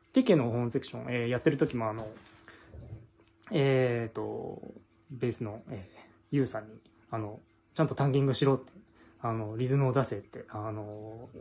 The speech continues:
ご指摘いただいたこともありますね。あ、あの、こういうことだったなと思って、え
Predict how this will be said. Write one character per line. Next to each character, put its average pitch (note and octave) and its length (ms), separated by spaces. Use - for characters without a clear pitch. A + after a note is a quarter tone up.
ご C#3 140
指 - 60
摘 C3 180
い A#2 60
た A#2+ 80
だ A2 100
い A2 60
た A2+ 100
こ - 140
と B2+ 80
も B2 120
あ A#2 40
り B2 80
ま - 100
す - 80
ね。 - 240
あ、 A#2 260
あ C3 160
の、 A#2 680
こ D3 140
う - 20
い C3 60
う - 20
こ C3+ 100
と C3 120
だ A2+ 80
っ - 60
た B2 100
な A#2 100
と - 80
思 - 120
っ - 20
て、 - 240
え G#2 200